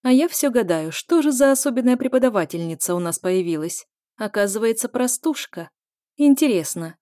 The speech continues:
чем же ты так поразила ректора, что он тебя аж под личный контроль взял?» Брюнетка пропускает прядь моих волос сквозь пальцы и снова отходит. «Моль бледная», — усмехается она. «Вы все ваши знакомства начинаете с оскорблений?» —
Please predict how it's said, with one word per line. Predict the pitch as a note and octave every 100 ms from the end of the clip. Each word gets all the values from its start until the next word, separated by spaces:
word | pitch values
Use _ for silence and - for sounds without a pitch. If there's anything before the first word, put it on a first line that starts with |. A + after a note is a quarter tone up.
| _
чем | - F#4 C#4+
же | F3
ты | F#3 F#3+
так | A3 G#3+ -
поразила | A3+ A3 G#3+ A3 A#3
ректора, | D4+ D4+ - E3+
что | - B3+
он | A#3+ A#3
тебя | B3 A#3+
аж | - A3+
под | - A#3
личный | A3 C4 - D4+
контроль | C#4 D#4+ D#4 A3+ D#3+
взял?» | D#3+ E3 F3 D#3+ F3 _ _ _ _ _ -
Брюнетка | A3 C4 C4+ D4+ C4+
пропускает | B3+ A#3+ A3+ - B3+ B3
прядь | A#3 A#3 -
моих | A3 G#3+ -
волос | F#3 F#3 A#3 B3
сквозь | - G#3+ A3+ -
пальцы | B3 A#3 - - -
и | A3
снова | - B3 A#3 G3
отходит. | - - E3+ - - _ _ _ _ _ _ -
«Моль | C#4 A#3+ F#3 E3
бледная», — | F#3+ F#3 E3+ E3+ F#3+ G3 - _ _
усмехается | G3+ - A#3 - D#3 D3 - D#3
она. | D3+ D3+ - _ _ _ _ _ _ _ _ -
«Вы | G#3
все | A3 - E4+
ваши | C#4 G#3+
знакомства | F#3+ G#3+ A3 G3+ F#3 F3
начинаете | G3 F#3+ G#3 F#3+ F#3+
с | G3
оскорблений?» — | G#3+ - B3 G#3 E3+ D3+ D3+ C#3+